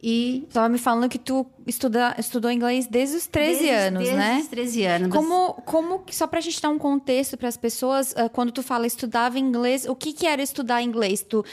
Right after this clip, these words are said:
Speaker 2: tu teve a oportunidade de ir pra cursinho particular na tua vida ou era o es-, inglês da escola? Como foi o teu contato com o inglês?
Speaker 1: Aos treze anos eu entrei na, na, no fisk, na escola de inglês, fisk. Estudei alguns anos.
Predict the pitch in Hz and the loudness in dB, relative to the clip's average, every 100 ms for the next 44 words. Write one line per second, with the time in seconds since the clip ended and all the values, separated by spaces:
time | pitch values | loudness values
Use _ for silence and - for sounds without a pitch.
0 | - - 285 294 294 277 240 220 214 214 | -14 -4 0 0 0 -2 0 0 2 0
1 | 220 196 208 - 190 - 202 - 220 196 | 0 -2 -2 -2 -4 -2 -2 -2 -4 -4
2 | 190 190 - 214 214 247 254 247 208 202 | -4 -6 -6 -2 0 0 0 0 -2 -2
3 | 269 277 302 294 285 269 269 262 254 247 | -4 -2 0 2 2 0 -2 -4 -2 0
4 | 240 240 233 233 - - 202 185 190 262 | 0 0 0 -2 -2 0 2 2 2 0
5 | 330 277 247 220 233 226 226 220 196 - | 2 2 2 2 2 2 2 2 -2 -2
6 | 214 208 196 170 - 196 196 - 254 254 | -2 0 0 -2 -2 -4 -4 -2 -2 0
7 | 240 226 233 226 226 220 220 220 226 208 | 2 2 2 0 0 0 0 -2 -2 -4
8 | 202 226 220 254 220 - - 151 170 - | 0 0 0 0 0 -2 -6 -8 -8 -16
9 | - 190 - 190 185 185 180 175 190 233 | -12 -12 -4 -2 -2 -2 -2 0 0 -2
10 | - - - - 190 185 214 - 262 277 | -6 -16 -20 -10 -4 -4 -6 -6 -6 -6
11 | - - - - 214 202 202 202 202 180 | -10 -20 -20 -10 -4 0 0 0 -2 -2
12 | 156 165 - - | -6 -8 -12 -12